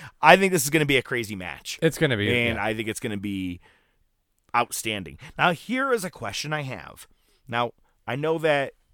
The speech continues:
Speaker 1: both of these shows are gonna be on the Peacock network, and the W W E network is gone, and, uh, the, the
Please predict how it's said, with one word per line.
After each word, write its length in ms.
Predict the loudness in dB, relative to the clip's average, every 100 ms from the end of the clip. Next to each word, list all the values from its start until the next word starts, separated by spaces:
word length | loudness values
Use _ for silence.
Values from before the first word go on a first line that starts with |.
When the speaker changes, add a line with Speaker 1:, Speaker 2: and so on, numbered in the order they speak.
| -20 -20 _
Speaker 1:
both 300 | 4 4 4
of 140 | -2 -4
these 200 | -4 -2
shows 340 | -2 -2 -4
are 40 |
gonna 160 | -6 -6
be 140 | -4
on 120 | -6 -8
the 60 |
Peacock 440 | -6 2 6 6 4 _ -8
network, 440 | -8 -8 -14 -16 _ _ -20 _ _ _ _ _ _ _
and 220 | -6 -4
the 60 | -2
W 180 | 0 2
W 180 | 0 -2
E 40 |
network 380 | -4 -4 -6 -4
is 140 | -8
gone, 800 | -8 -2 -2 0 -4 -8 -10 -10 -14 _ _ _ _ _ _ -8
and, 400 | -4 -2 -4 -6 _ _ _ -8
uh, 240 | -4 -2
the, 160 | -2 -6
the 260 | -8 -12